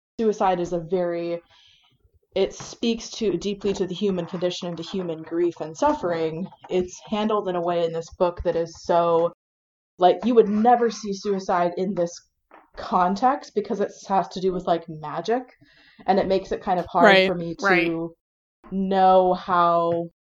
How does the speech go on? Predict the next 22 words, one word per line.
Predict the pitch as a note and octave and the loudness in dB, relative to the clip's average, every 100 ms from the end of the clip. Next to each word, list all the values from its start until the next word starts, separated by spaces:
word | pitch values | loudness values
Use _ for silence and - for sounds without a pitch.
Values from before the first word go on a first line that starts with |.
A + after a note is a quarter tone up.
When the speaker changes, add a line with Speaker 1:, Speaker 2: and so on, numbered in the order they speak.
| _ - | _ 0
Speaker 1:
delicately | F#3+ F3+ F3+ E3 F3 F3 | 2 2 0 -4 -2 -2
it | D#3 | -2
was | E3 | -8
handled, | - F#3+ F3+ F3+ D#3+ D#3 D3+ - | -8 -6 -4 -2 -2 -4 -6 -8
because | F3 F3+ E3+ E3 | -4 -2 -2 -4
it's | F3 | -10
kind | - C4+ | 0 2
of | C4+ | 2
just | G3 G3 | 2 2
like, | F#3 - - | 0 0 4
bam, | A3+ A3 F3 E3+ | 8 8 6 4
out | G3 G#3 | 2 4
there, | F#3+ D#3+ - | 2 -2 2
plot | A3 G#3+ - | 4 4 2
twist, | E3 D3+ - - - - - - | -2 -2 -6 -14 -18 -20 -12 -2
which | F#3 - | -2 -2
feels | - B3+ C4 | 4 6 6
like | C4+ C#4 | 4 -2
it's | C#4+ C#4 | -4 -2
not | C4+ | -2
very | C4 C4+ | -2 0
delicate, | C4+ C4+ C4+ C#4+ | 0 0 0 -2